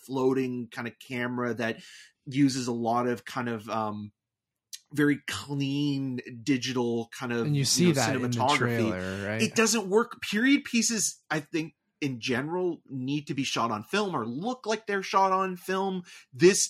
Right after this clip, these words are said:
Speaker 1: just kind of looks like, you know, just talking about, you know, seeing stage plays. This looks
Speaker 2: Like
Speaker 1: just like a,
Speaker 2: Birdman.
Speaker 1: like a,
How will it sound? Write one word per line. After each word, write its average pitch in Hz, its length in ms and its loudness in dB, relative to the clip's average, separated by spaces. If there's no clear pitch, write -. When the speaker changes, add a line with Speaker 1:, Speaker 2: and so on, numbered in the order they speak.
Speaker 1:
just 190 180 2
kind 170 200 0
of 135 80 -2
looks 147 240 0
like, 143 200 0
you 156 80 -4
know, 120 140 -2
just - 180 -2
talking 139 300 0
about, 117 280 0
you 120 120 -6
know, 107 120 -4
seeing 117 240 -4
stage 160 380 -2
plays. - 300 -12
This 165 300 0
looks 147 420 -2
Speaker 2:
Like 123 160 -2
Speaker 1:
just 113 200 0
like 117 140 0
a, 117 140 4
Speaker 2:
Birdman. 139 80 4
Speaker 1:
like 127 140 0
a, 127 160 0